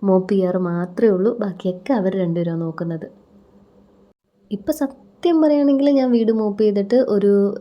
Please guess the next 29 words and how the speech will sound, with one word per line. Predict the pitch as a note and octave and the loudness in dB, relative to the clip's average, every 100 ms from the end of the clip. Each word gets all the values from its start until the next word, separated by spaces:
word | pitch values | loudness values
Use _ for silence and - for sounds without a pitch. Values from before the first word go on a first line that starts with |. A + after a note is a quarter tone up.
| - | -8
ഒരു | G3+ G3 | -2 0
മാസം | F#3+ F3 F3 F3+ | 0 -2 -6 -8
കഴിഞ്ഞാണ്. | E3+ E3+ F3 E3 - - | -6 -6 -8 -8 -8 -6
അത് | F#3+ F#3+ | -4 -2
അലൻ | F#3 F#3+ G3 | -2 0 0
തന്നെയാണ് | F#3 G3 G3 | 0 0 -2
ചെയ്തുകൊണ്ടിരിക്കുന്നത്. | E3+ E3 E3+ E3+ - F#3 F#3+ G3+ G#3 - - - - - G#3 | -4 -2 -2 -4 -4 -2 0 0 -2 -4 -20 -20 -20 -14 -10
അപ്പോൾ | G3 | 0
ഉച്ചയ്ക്ക് | G3+ G3 B3 A#3+ A#3+ A#3 | 0 0 -4 0 0 0
സാമ്പാർ | G#3+ G3+ G3+ A3 | -2 0 0 0
മാത്രമല്ലേ | G#3+ F#3+ G3+ G3 | 0 -2 0 0
നമ്മൾ | G3 F#3+ | 0 0
ഉണ്ടാക്കിയിട്ടുള്ളൂ. | G3 F#3 F3+ F#3 F3+ D#3+ F3+ A#3 - - _ - G#3 | -2 -2 -4 -6 -6 -6 -6 -8 -14 -20 _ -12 -6
ആ, | G#3 | -4
ഫ്രൈ | G3+ A3+ A3+ | -2 0 0
ചെയ്യാനായിട്ട് | A3+ G#3 G3 F#3+ | 2 2 0 -2
ഫിഷൊന്നും | G#3 A3 A3+ G3 F3+ | -2 -2 0 0 0
ഇരിപ്പില്ല. | E3 E3 E3 E3 - - - | -2 -6 -8 -10 -14 -20 -10
നാളെ | F#3+ F#3+ G#3 | -6 -2 0
ഒരുപാട് | G#3 G#3 A3 A#3+ A#3+ | -2 -2 -2 0 2
നോൺ | G#3 | 2
വെജ് | G3 G3 G3 | 0 0 0
വാങ്ങിക്കേണ്ടി, | A3+ G3 F#3 G3 F#3+ G3+ - | 0 0 0 -2 -2 -4 -6
വാങ്ങിക്കുന്നത് | G3+ F#3+ G3 G3+ G#3 A#3+ A#3+ | -8 -4 -2 -2 0 2 2
കൊണ്ട് | G#3+ F#3 | 0 0
തന്നെ | F#3 F#3 | -2 -2
ഇന്നിപ്പോൾ | F#3 G3 G3 | -4 -2 -2
പ്രത്യേകിച്ചൊന്നും | F#3 F3+ F#3 F#3+ F#3+ G3 | -4 -4 -6 -4 -2 -2
വാങ്ങിയതുമില്ല. | F#3 G3 G3 E3+ E3 E3+ | -2 -2 -2 -4 -8 -10